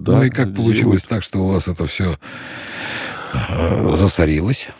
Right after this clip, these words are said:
Speaker 1: Ну, ф-, от времени
Speaker 2: Как
Speaker 1: все
Speaker 2: оно
Speaker 1: засоряется.
Speaker 2: брызнуло-то назад?
Speaker 1: Ну, <laughs> брызнуло.
Speaker 2: Но
Speaker 1: Ну,
Speaker 2: это я, кстати, к тому, что есть у тебя рассказ об этом очень
Speaker 1: Ага.
Speaker 2: подробный.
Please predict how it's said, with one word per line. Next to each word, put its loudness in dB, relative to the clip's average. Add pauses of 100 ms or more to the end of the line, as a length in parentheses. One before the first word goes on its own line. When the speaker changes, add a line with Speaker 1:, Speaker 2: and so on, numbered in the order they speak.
(360)
Speaker 1:
Ну, 6
ф-, 0
от 4 (520)
времени 4
Speaker 2:
Как -4
Speaker 1:
все 6
Speaker 2:
оно 6
Speaker 1:
засоряется. 2
Speaker 2:
брызнуло-то -2 (180)
назад? 4 (300)
Speaker 1:
Ну, 0
<laughs> 0
брызнуло. 4 (300)
Speaker 2:
Но 2
Speaker 1:
Ну, 8
Speaker 2:
это 4
я, 4
кстати, -2
к -12
тому, 2
что 2 (300)
есть 4
у -20
тебя 2
рассказ 2
об 2
этом 2
очень 2
Speaker 1:
Ага. 2
Speaker 2:
подробный. 0